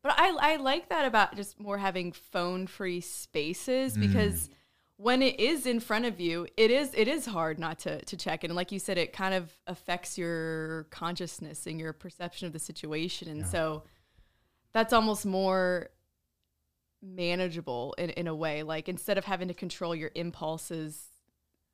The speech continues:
Speaker 1: you, you almost don't have to worry about it, I guess.
Speaker 2: Right. And we don't, the thing we don't realize is the amount of energy it takes to, like, if you're in a restaurant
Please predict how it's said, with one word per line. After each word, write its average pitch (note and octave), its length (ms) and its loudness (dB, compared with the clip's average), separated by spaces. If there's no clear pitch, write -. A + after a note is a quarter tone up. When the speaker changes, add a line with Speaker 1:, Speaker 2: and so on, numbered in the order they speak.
Speaker 1:
you, F3 260 -10
you A#3+ 200 10
almost C4+ 180 8
don't C4+ 80 4
have A#3 120 4
to G#3 100 0
worry F3 260 4
about B3+ 200 2
it, C4+ 80 -2
I C4+ 80 -2
guess. G2 300 4
Speaker 2:
Right. F#2+ 100 -2
And D#3+ 100 8
we F3 100 12
don't, F#3 240 10
the D3+ 80 6
thing F3+ 220 4
we F#3+ 120 4
don't A#2+ 200 4
realize G#2+ 420 2
is F#2+ 100 -2
the A#2 80 0
amount A2 160 6
of G#2+ 160 0
energy G#2+ 440 2
it F#2 100 -4
takes - 680 -4
to, C3+ 920 4
like, A#2+ 180 6
if B2+ 120 6
you're D#3+ 120 4
in E3+ 60 6
a C3 80 8
restaurant G#2+ 600 4